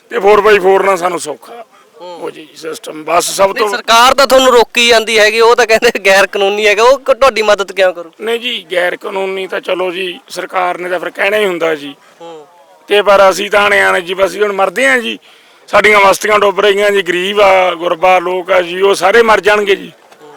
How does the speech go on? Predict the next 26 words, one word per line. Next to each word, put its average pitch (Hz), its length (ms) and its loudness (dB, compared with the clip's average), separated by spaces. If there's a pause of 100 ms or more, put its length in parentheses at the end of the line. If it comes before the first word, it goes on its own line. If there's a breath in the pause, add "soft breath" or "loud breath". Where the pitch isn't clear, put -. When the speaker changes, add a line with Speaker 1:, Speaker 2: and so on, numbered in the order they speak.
(1000)
Speaker 1:
ਝੋਨਾ 214 340 4
ਮਾਰਿਆ 208 400 4
ਗਿਆ 202 220 4
ਜੀ, 190 260 -4
ਤੇ 214 200 2
ਜਦੋਂ 214 200 2
ਝੋਨਾ 220 320 2
ਮਰੇ 214 260 4
ਤੋਂ 220 140 4
ਬਾਅਦ 220 240 6
ਸਾਡੇ 220 200 4
ਪਾਣੀ 208 240 0
ਟੁੱਟਿਆ 202 340 2
ਤੇ 208 120 2
ਫਿਰ 190 140 0
ਕੀ 214 200 -4
ਟੁੱਟਿਆ 190 380 0
ਜੀ? 160 180 -10 (540)
ਚਲੋ 220 340 4 (200)
ਸਰਕਾਰ 196 540 4
ਦੇ 208 100 4
ਮੂਹਰੇ 208 240 4
ਸਾਡੀ 190 280 4
ਅਰਜ਼ 170 240 2
ਆ 190 120 4
ਜੀ, 175 160 -8